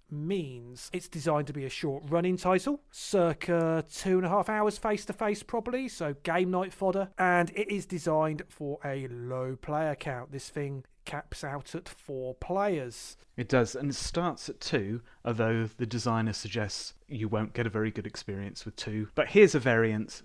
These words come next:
Speaker 2: just in case you want to try it.
Speaker 1: Is two-player the eighteen X X equivalent of solitaire rules? "Everybody at the Kickstarter's moaning at me about not having two-player rules,"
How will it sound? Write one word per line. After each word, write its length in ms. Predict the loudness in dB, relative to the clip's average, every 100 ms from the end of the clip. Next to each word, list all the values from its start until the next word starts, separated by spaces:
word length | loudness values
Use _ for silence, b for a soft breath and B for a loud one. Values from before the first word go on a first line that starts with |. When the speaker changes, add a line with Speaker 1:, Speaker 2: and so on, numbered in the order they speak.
| -6
Speaker 2:
just 220 | -6 -4
in 80 | -8
case 260 | -8 -10 -8
you 80 |
want 120 | -10 -10
to 60 |
try 180 | -14 -16
it. 280 | -18 -6 -4
Speaker 1:
Is 140 | -4
two-player 560 | 0 2 4 6 6 6
the 340 | 2 0 -2 0
eighteen 280 | -2 0 -6
X 160 | -6
X 140 | -12 -6
equivalent 340 | -4 -4 -6
of 80 | -6
solitaire 460 | -4 -4 -2 -4
rules? 340 | -4 -10 -14 -18 b b
"Everybody 520 | 4 6 8 8 8
at 80 | 6
the 60 | 2
Kickstarter's 720 | 2 0 4 8 8 4 2
moaning 340 | 4 6 4
at 80 | 2
me 340 | 2 2 0 -4
about 400 | -2 6 6 6
not 220 | 10 10 10
having 520 | 6 8 4 4 -4
two-player 640 | 4 4 6 8 12 12 10
rules," 500 | 8 6 4 -4